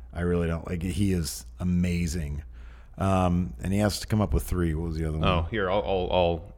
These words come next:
Speaker 2: I'll continue here. I agree with
Speaker 1: Okay.
Speaker 2: your, your two choices, and I'll say any, if not all, members of the New Day.
Speaker 1: Oh, yeah, Big E.
Speaker 2: Yeah.
Speaker 1: Yeah.
Speaker 2: I think any of 'em.
Speaker 1: Yeah.
Speaker 2: I mean, I mean, uh, just think about them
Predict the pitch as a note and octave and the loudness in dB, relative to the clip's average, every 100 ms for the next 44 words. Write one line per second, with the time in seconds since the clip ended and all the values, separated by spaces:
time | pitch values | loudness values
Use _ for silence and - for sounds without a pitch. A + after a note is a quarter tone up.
0 | - F2+ - F2+ F2 E2+ F2 F2 F2+ G2+ | -4 -2 -2 -6 -6 -2 2 2 4 4
1 | G#2 G2 F#2 F#2+ G2 - F2+ - E2+ F2+ | 4 4 2 0 -2 -2 -4 -2 -2 -2
2 | F2 F2 F2+ - F2+ F2 D#2+ - - - | -2 0 0 2 4 4 2 -6 -14 -14
3 | - - - B2 C3 C3 A2+ A2 A#2+ A2 | -16 -16 0 4 6 6 4 4 8 10
4 | A#2 A2+ G#2+ G#2 G2 F#2+ E2+ G2 F#2+ E2 | 10 8 8 8 8 6 6 4 6 6
5 | D#2 - B2+ A#2+ F#2 G#2+ E2+ G2 F#2 E2 | 2 0 0 0 2 0 0 2 2 0
6 | D2 - - - - G#2 F#2 - - F#2 | -2 -8 -12 -14 0 4 4 2 -4 0
7 | F2+ D2 G#2 C3 A2+ F#2+ F2 D2+ D#2+ - | 0 0 2 2 4 4 4 2 -2 2
8 | F#2+ E2 G2 F#2+ F#2 - F#2 F2+ F2 E2+ | 4 4 2 2 0 -4 -2 -2 -2 -4
9 | C2+ B1 - - G1+ - - - - - | -6 -6 -6 -6 -10 -12 -14 -20 -18 -16
10 | - - - F2+ - F2+ E2+ F2 E2+ F2 | -12 -12 -10 -8 -6 -2 2 2 4 0
11 | E2 | -2